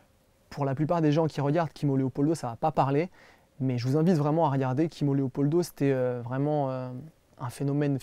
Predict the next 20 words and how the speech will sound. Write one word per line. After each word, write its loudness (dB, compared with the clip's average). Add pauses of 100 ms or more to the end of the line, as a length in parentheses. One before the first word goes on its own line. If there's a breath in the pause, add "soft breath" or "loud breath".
physique. -2 (200)
C'est -6
le -2
premier 0
qui -4
a, -2
qui -8
a -2
mis 0
à 0
mal, 0
euh, -2
Royce 0
Gracie, 0
euh, -4 (120)
à, -4
à -6
l'U 0
F -6
C. 0